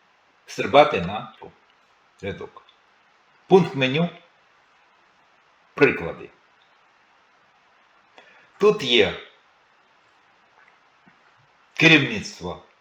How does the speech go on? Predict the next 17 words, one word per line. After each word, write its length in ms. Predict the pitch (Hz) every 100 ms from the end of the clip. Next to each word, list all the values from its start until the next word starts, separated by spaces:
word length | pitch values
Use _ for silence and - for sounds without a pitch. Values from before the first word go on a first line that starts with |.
| _
по 180 | 143 143
прологу, 600 | - 107 95 123 135 165 - _ _ _ _ -
керівництво 840 | 147 127 104 131 - 165 160 - - _ _ _ _ _
по 120 | 120
роботі 560 | 117 95 113 120 127 - -
з 160 | -
цим 280 | - 117 117 -
сайтом, 440 | - 98 73 - 78
з 40 |
цією 280 | - 95 101
сторінкою. 640 | 101 - 78 73 - - - _ _ _ _ _ _ _ _ _ - -
А 80 | 123
також 360 | 202 170 156
можна 280 | 147 135 117
подивитися 760 | 98 95 95 120 156 143 - 147 -
статистику 800 | - 127 - 156 170 165 - 143
користувачів, 1000 | - 156 135 - - 85 - - 135